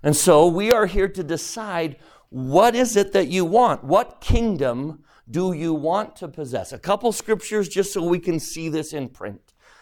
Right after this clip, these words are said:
My favorite one is Alma chapter twenty-nine,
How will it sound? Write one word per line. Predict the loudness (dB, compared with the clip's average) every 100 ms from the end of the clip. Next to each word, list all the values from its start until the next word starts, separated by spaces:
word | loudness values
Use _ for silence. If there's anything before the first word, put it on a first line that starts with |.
| _ _
My | -4 -4
favorite | 0 0 2 2 2
one | 2 0
is | 0 -4 -2
Alma | 0 0 -2
chapter | -2 -2 -2 -6
twenty-nine, | -8 -4 0 0 0 -2 -2 -2 -4 -10